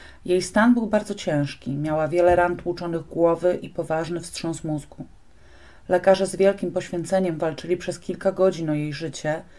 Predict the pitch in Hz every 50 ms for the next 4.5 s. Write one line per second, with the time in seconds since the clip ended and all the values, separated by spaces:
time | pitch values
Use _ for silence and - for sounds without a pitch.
0 | - - - - - - 147 165 156 170 175 175 175 165 160 139 151 143 139 147
1 | 147 147 143 - - - - - - - - - - - - - - - - -
2 | - - - - - - 175 175 165 - - 175 180 185 180 180 165 - - 185
3 | 185 185 185 175 170 175 175 170 175 175 170 175 175 180 175 156 - 170 170 170
4 | 170 - 180 170 165 170 - - 143 143